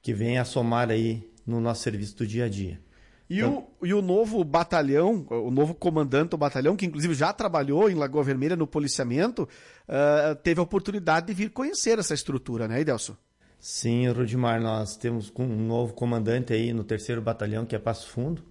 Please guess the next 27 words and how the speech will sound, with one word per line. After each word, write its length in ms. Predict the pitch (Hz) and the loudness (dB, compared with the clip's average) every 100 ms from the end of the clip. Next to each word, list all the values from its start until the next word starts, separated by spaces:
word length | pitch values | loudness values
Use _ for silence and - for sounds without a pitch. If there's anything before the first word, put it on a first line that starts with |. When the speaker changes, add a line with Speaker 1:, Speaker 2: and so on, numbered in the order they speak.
| - _ _ _ | -20 _ _ _
Speaker 1:
e 140 | 110 113 | -4 -2
é 60 | |
um 100 | 120 | 0
velho 260 | 107 117 123 | 0 2 2
amigo 320 | 117 117 127 | 2 0 0
e 60 | 123 | -4
conhecido 600 | - 110 104 - 120 107 | -2 -4 -4 -6 -6 -4
nosso 340 | 107 113 - | -4 -4 -6
aqui 160 | 104 127 | -8 -6
de 60 | 117 | 0
Lagoa 300 | 113 110 110 | 0 2 0
Vermelha, 500 | 110 101 107 120 123 | 0 0 0 -2 -4
que 120 | 117 | -2
é 60 | |
o 260 | 113 113 101 | -2 -2 -4
Tenente 360 | 101 107 117 113 | -4 -2 -2 0
Coronel 400 | 123 113 113 113 | 0 2 0 2
Bernardes. 760 | 120 110 110 120 101 - - _ _ _ _ _ - | 2 2 0 0 -2 -6 -20 _ _ _ _ _ -6
Ele 140 | 107 | -4
trabalhou 420 | 107 110 110 113 | 0 2 4 4
em 40 | 127 | 4
Lagoa 260 | 117 123 | 4 4
Vermelha 400 | 117 117 117 120 | 2 2 2 0
por 180 | - 113 | 0 -2
dez 340 | 101 127 139 | 2 4 4
anos 320 | 123 123 110 104 | 4 2 0 0
aí, 280 | 104 113 | -2 -2